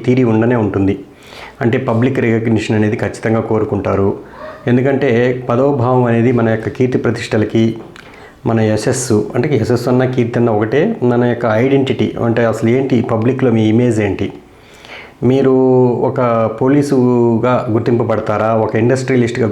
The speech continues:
గుర్తింపబడతారా, ఒక వ్యవసాయదారుడుగా గుర్తింపబడతారా, అసలేంటి ఒక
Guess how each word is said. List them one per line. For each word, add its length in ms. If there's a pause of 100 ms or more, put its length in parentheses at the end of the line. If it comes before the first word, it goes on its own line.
గుర్తింపబడతారా, 720 (140)
ఒక 80 (100)
వ్యవసాయదారుడుగా 680 (280)
గుర్తింపబడతారా, 720 (720)
అసలేంటి 440 (380)
ఒక 100